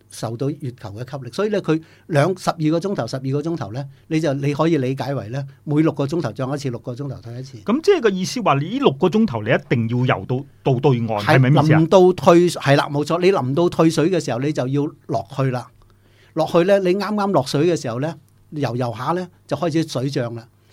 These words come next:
Speaker 1: 啲水一路，一路向湧你返轉頭啦。
Speaker 2: 嗯。
Speaker 1: 噉你就唔會，即係一路漲潮嘅時候，一路拱你入嚟，你就唔至於話拱出，話，話退出去啦。
Speaker 2: 哦，噉即係中途你哋，即係意思話，無論你體力係咪不濟，你都要咬住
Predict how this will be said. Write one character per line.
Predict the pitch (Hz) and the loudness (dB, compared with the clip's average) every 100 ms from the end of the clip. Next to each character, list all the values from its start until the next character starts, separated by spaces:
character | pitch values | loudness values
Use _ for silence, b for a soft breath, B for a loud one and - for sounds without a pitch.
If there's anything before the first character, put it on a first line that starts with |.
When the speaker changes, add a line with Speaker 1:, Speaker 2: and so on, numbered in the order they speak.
| b - | b -2
Speaker 1:
啲 | 208 | 0
水 | 156 170 | 2 4
一 | |
路， | 190 127 165 | 4 4 2
一 | |
路 | 139 123 | 0 0
向 | 139 143 | -4 -4
湧 | 151 123 165 | -4 -4 0
你 | 135 | -2
返 | 151 143 | -2 -4
轉 | 131 113 | -6 -8
頭 | 104 98 | -12 -18
啦。 | - _ - | -20 _ -2
Speaker 2:
嗯。 | 131 117 113 - | 0 0 -4 -4
Speaker 1:
噉 | 175 | -2
你 | 165 | 0
就 | 139 | -2
唔 | 110 | -6
會， | 107 139 143 | -4 -4 0
即 | 196 | 2
係 | 170 139 208 | 2 0 2
一 | |
路 | 185 127 139 - | 4 4 0 -4
漲 | - 139 139 | 2 2 2
潮 | 131 | -4
嘅 | 110 127 | -6 -6
時 | 117 | -6
候， | |
一 | 156 | -4
路 | 127 | -4
拱 | 110 127 | -6 -6
你 | 147 | -6
入 | 113 | -6
嚟， | 107 95 | -12 -10
你 | 127 139 | -6 -4
就 | 120 | -4
唔 | 110 | -6
至 | 117 143 | -6 -2
於 | 165 | -2
話 | 127 | -2
拱 | 123 135 | -4 -4
出， | 160 170 B B 135 | -4 -8 B B -8
話， | 127 | -6
話 | 143 | -8
退 | - 135 | -4 -2
出 | 127 139 | -2 -4
去 | 123 | -6
啦。 | 98 104 - | -12 -16 -12
Speaker 2:
哦， | 123 B B - 349 | -12 B B -18 0
噉 | 254 349 - | 2 2 4
即 | 403 | 2
係 | - | 4
中 | 359 302 | 2 2
途 | 131 127 113 | 2 0 2
你 | 117 127 | 0 2
哋， | 143 127 117 113 120 | 2 2 2 -2 -4
即 | 247 | -2
係 | |
意 | 196 151 | 0 0
思 | 196 | 0
話， | 160 120 | 4 4
無 | 113 107 110 | 2 -2 -2
論 | |
你 | 117 131 | -2 0
體 | 131 | 0
力 | 170 - - - _ | 0 0 -6 -20 _
係 | - 127 | 0 0
咪 | 113 | 2
不 | 190 | -2
濟， | - 139 117 | 2 2 4
你 | 127 | 6
都 | 165 | 8
要 | 135 - 156 | 6 4 0
咬 | 123 98 | 2 4
住 | 143 | 4